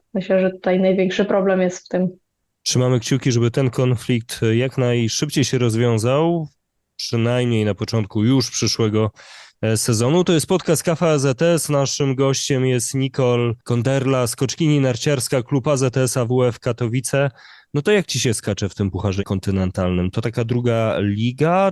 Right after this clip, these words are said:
Speaker 2: czy to dobry czas na odbudowanie się?
Speaker 1: No nie ma to w sumie różnicy <laughs> w porównaniu do zawodów, że tak powiem, zasady polegają na te same, a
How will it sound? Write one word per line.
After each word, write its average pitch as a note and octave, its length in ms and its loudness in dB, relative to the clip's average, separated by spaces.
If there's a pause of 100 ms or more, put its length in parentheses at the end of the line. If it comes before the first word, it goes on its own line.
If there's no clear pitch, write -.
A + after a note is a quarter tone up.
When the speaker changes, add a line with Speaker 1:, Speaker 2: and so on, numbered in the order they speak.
Speaker 2:
czy - 220 -2 (760)
to C3+ 100 -4
dobry B2+ 340 0
czas A#2 300 -4 (380)
na A#2 180 0
odbudowanie G#2 680 0
się? - 260 -12 (220)
Speaker 1:
No F4+ 220 2
nie G#4 200 6
ma F#4+ 80 2
to C#4+ 80 2
w C4+ 40 -4
sumie C4 260 4
różnicy A#3+ 520 4 (280)
<laughs> B3 400 2
w - 40 -14
porównaniu A#3+ 540 4
do A#3+ 120 4
zawodów, A#3 480 2 (440)
że A#3 180 2
tak A#3 180 0
powiem, A#3+ 280 4
zasady C4 360 2
polegają B3+ 520 4
na B3 120 2
te B3 100 -2
same, C4 320 0
a B3 580 2